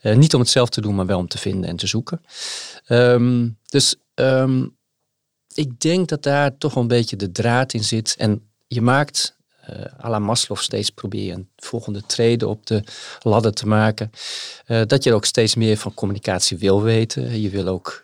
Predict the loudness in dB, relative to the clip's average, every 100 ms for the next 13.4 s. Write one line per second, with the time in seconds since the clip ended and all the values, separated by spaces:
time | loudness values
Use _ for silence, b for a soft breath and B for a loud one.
0 | -8 -4 -4 0 2 2 2 0 0 -2
1 | -4 -6 -8 -2 0 2 2 2 -2 B
2 | B B B B B B _ -2 0 2
3 | 4 6 6 4 0 -2 -2 -4 -2 -2
4 | 0 0 -2 -4 -6 -6 -6 -4 0 0
5 | 0 0 0 0 0 -2 -2 -2 -2 B
6 | B -2 2 4 2 0 0 0 0 0
7 | 2 0 2 0 -2 _ -2 -2 -2 -2
8 | -2 -2 -2 -4 -4 -10 _ _ _ _
9 | _ _ _ -16 -16 -18 -16 -12 -12 -10
10 | -12 -8 -8 -2 0 0 -4 -6 -4 -4
11 | -2 2 2 2 -4 -2 0 0 0 0
12 | -2 -2 0 0 0 0 2 2 0 -4
13 | -4 -2 -2 -4